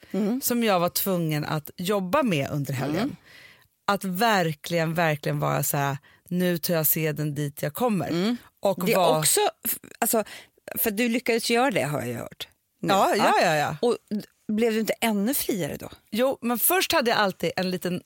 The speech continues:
Speaker 2: tröskel att ta
Speaker 1: Ja.
Speaker 2: mig över.
Speaker 1: Ja.
Speaker 2: Ja. Nej, men alltså, så, du vet, besvikelse för mig när, när vi skulle ta fördrink före restaurangen på fredag och det inte var utomhus.
Speaker 1: Va?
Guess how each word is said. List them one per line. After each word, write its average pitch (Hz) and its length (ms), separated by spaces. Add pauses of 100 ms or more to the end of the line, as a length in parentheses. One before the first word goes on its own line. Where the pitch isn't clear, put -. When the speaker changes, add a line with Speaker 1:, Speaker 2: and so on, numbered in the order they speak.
(200)
Speaker 2:
tröskel 202 640
att - 160
ta 180 160
Speaker 1:
Ja. 170 120
Speaker 2:
mig 160 300
över. 233 440
Speaker 1:
Ja. 220 120 (120)
Speaker 2:
Ja. 180 240 (560)
Nej, 226 100
men 226 120
alltså, 214 200
så, 202 160
du 196 140
vet, 196 120
besvikelse 233 560
för 190 80
mig 180 140
när, 160 200
när 170 160
vi 156 140
skulle 151 260
ta 151 300
fördrink 170 720
före 156 260
restaurangen 180 540
på - 100
fredag 180 260
och 151 60
det 151 80
inte 147 160
var 139 80
utomhus. 156 540 (240)
Speaker 1:
Va? 240 300